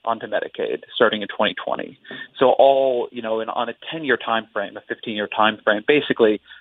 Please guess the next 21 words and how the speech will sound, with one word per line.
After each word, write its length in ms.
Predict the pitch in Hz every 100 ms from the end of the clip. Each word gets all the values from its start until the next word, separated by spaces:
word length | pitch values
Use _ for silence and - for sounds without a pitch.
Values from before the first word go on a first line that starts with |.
| -
the 60 | 120
Medicaid 340 | 117 - 110
expansion 420 | - - 104 113
disappears 420 | 107 - - 107 -
completely. 460 | 104 - 98 - - _ -
So 100 | 120
all 280 | - 131 147
of 80 | 139
the 80 | 123
expense 520 | - - 120 110 104 - -
around 180 | 110
the 60 | 107
Medicaid 340 | 107 104 104
expansion 420 | 104 - 104 - -
is 60 |
gone. 320 | - - - - _ - - - - -
The 80 | -
second 400 | 240 226 156 127
is 200 | - 120
that 120 | 127 -
they're 180 | 127